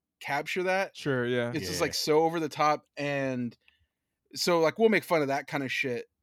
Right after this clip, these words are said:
Speaker 1: but I like it when it is natural. Like,
Speaker 3: Mm-hmm.
Speaker 1: you know, like, what you're talking about sounds kinda cool, but then you have the other problem where a lot of people in that shit are either old, <laughs>
Speaker 3: Yeah.
Speaker 2: Yeah.
Speaker 1: you know, or they're just, like, not cool anyways. So,
Speaker 3: Yeah,
Speaker 1: like,
Speaker 3: yeah.
Speaker 1: you know, that, that's tight that, you know, they gave you that kind of,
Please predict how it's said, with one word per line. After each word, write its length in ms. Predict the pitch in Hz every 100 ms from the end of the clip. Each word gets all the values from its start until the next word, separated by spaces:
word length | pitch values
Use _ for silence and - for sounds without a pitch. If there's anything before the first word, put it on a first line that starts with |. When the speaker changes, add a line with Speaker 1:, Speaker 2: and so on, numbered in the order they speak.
| _
Speaker 1:
but 200 | 127 165
I 80 | 156
like 240 | 175 190 190
it 120 | 165
when 120 | 151
it 80 | 143
is 140 | 139
natural. 540 | 131 127 - 110 90 _
Like, 240 | 147 131 104
Speaker 3:
Mm-hmm. 80 | 90
Speaker 1:
you 100 | 143
know, 80 | 135
like, 120 | 123
what 140 | 143 156
you're 120 | 175
talking 340 | 160 147 135 139
about 340 | 131 127 120 - _ _ _ -
sounds 220 | 151 139
kinda 200 | 147 127
cool, 260 | - 160
but 160 | 127 131
then 260 | 139 156 151
you 140 | 160
have 140 | 170 143
the 100 | 131 147
other 200 | 165 165
problem 320 | - 147 139
where 120 | 135 127 -
a 40 | 135
lot 160 | 143
of 40 | 160
people 220 | 160 147
in 80 | 143
that 180 | 135 131
shit 240 | - 135 -
are 140 | 123 120
either 280 | 139 135 123
old, 360 | 131 147 185 170 _ _ _
<laughs> 0 |
Speaker 3:
Yeah. 200 | 113 143 120
Speaker 2:
Yeah. 320 | 135 123 113 131
Speaker 1:
you 120 | 156
know, 220 | 151 156 156
or 220 | 170 156
they're 160 | 156 160
just, 200 | 165 165
like, 180 | 175 165
not 280 | 156 156 156
cool 260 | - 170 147
anyways. 480 | 156 165 127 110 123
So, 120 | 147
Speaker 3:
Yeah, 200 | 98 95
Speaker 1:
like, 220 | 90 92
Speaker 3:
yeah. 40 | 87
Speaker 1:
you 140 | 147 143
know, 200 | 117 135 _ - - _
that, 220 | 156 185 165
that's 240 | 175 -
tight 260 | - 180 156
that, 160 | 143 143
you 60 |
know, 60 | 143
they 100 | 139
gave 200 | 139 143
you 60 | 143
that 140 | 131
kind 180 | 127 139
of, 200 | 131 123